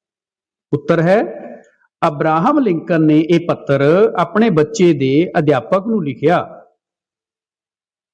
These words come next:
ਪ੍ਰਸ਼ਨ ਬੀ ਹੈ, ਹੱਕ ਦੀ ਕਮਾਈ ਕਿਸ ਨਾਲੋਂ ਜ਼ਿਆਦਾ ਸਕੂਨ ਦਿੰਦੀ ਹੈ? ਹੱਕ ਦੀ ਥੋੜ੍ਹੀ ਕਮਾਈ ਮੁਫਤ ਮਿਲੇ ਵੱਡੇ ਧਨ ਨਾਲੋਂ ਜ਼ਿਆਦਾ ਸਕੂਨ ਦਿੰਦੀ ਹੈ।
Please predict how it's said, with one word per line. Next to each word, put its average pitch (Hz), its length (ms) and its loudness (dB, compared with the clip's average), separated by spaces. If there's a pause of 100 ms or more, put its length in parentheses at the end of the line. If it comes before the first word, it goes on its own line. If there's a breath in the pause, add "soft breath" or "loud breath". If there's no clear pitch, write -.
(320)
ਪ੍ਰਸ਼ਨ 147 360 0
ਬੀ 170 380 2
ਹੈ, 214 160 4 (1120)
ਹੱਕ 151 260 -2
ਦੀ 302 180 2
ਕਮਾਈ 170 720 0
ਕਿਸ 302 220 0
ਨਾਲੋਂ 208 300 2
ਜ਼ਿਆਦਾ 143 580 -2
ਸਕੂਨ 165 460 -2
ਦਿੰਦੀ 147 380 2
ਹੈ? 92 360 -4 (1600)
ਹੱਕ 143 260 0
ਦੀ 151 160 2
ਥੋੜ੍ਹੀ 214 360 0
ਕਮਾਈ 147 580 0
ਮੁਫਤ 214 440 0
ਮਿਲੇ 160 480 4
ਵੱਡੇ 180 520 0
ਧਨ 196 160 -2
ਨਾਲੋਂ 147 680 -2
ਜ਼ਿਆਦਾ 180 380 0
ਸਕੂਨ 165 360 -2
ਦਿੰਦੀ 135 380 -4
ਹੈ। 92 120 -8